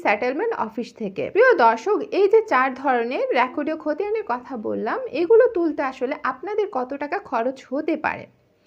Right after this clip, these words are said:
সিএসএসএ আরএস এর জন্য কত টাকা দিতে হতে পারে, এটা কিন্তু নির্ভর করে বিভিন্ন স্থানে সিন্ডিকেটের উপর।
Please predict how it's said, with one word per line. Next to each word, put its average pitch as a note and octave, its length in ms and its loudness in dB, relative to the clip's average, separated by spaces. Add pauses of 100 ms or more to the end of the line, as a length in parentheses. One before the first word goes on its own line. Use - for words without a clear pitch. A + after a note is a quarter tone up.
(520)
সিএসএসএ D#4+ 1000 -4 (280)
আরএস D4 300 0 (280)
এর G4 100 2 (100)
জন্য A#3 200 -2 (200)
কত D4+ 140 2 (120)
টাকা F4 160 -2 (100)
দিতে C#4 260 -2
হতে C4+ 340 -2
পারে, F#3+ 200 -2 (200)
এটা F#4+ 220 4
কিন্তু G#4+ 180 4 (120)
নির্ভর D4 300 2 (120)
করে A3 180 2 (480)
বিভিন্ন F4 340 2 (220)
স্থানে C4 380 -4 (400)
সিন্ডিকেটের F#4+ 640 2 (160)
উপর। A#3+ 220 0